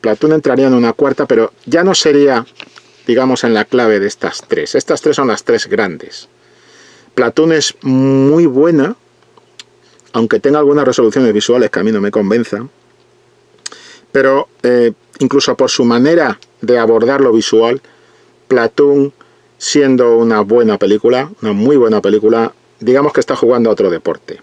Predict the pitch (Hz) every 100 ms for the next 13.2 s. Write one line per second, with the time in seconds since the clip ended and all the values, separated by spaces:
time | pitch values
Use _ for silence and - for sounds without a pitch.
0 | _ - 123 139 131 131 123 - 95 101
1 | 85 76 87 82 78 - - 156 170 123
2 | 98 87 90 - - - - - 143 -
3 | 113 104 104 92 92 - 80 80 82 -
4 | - _ _ - - - - - - _
5 | _ 127 - - 120 120 120 113 113 117
6 | 113 107 104 104 98 92 90 87 110 113
7 | 117 127 143 151 117 160 143 98 - -
8 | - _ - 92 92 90 - 95 85 78
9 | 87 151 123 - - 87 98 92 101 92
10 | 95 101 104 113 107 104 104 104 117 113
11 | 104 98 95 95 98 101 98 101 98 120
12 | - 95 95 98 107 110 107 95 90 85
13 | 82